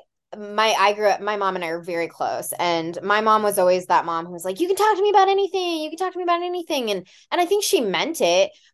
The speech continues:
but I was not gonna do that because it was embarrassing and awkward, and I had my own, like, shame and guilt, right, and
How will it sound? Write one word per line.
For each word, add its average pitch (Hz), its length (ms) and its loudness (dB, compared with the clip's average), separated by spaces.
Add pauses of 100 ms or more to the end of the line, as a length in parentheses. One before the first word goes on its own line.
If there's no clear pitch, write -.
but 247 160 2
I 233 380 4 (260)
was 196 220 -8
not 170 460 -2
gonna 185 200 0
do 180 320 -4 (120)
that 143 380 0
because 202 460 0
it 180 140 0
was 202 220 0
embarrassing 214 580 -4
and 170 180 -10
awkward, 165 540 0
and 165 360 -4
I 170 40 4
had 175 260 -2
my 190 140 -4
own, 185 280 -4
like, 165 240 -4
shame 165 420 -8
and 165 140 -8
guilt, 165 220 -2
right, 160 400 -2
and 165 240 -8